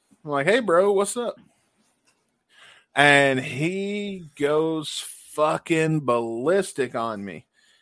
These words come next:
He's like, "You need to fucking tell her." You, and, and I was like, "Tell, dude, tell who?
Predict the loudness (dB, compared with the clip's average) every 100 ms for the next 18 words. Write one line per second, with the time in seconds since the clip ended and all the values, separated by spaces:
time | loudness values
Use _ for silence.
0 | _ -6 -4 2 2 2 -4 _ 6 8
1 | 8 4 2 4 4 2 2 6 8 8
2 | 8 4 -2 -6 -6 -10 -10 -10 -8 -8
3 | -6 -6 -6 -16 -20 -20 _ _ -2 0
4 | 0 -2 -2 0 2 2 0 0 2 2
5 | 0 0 2 2 -2 -6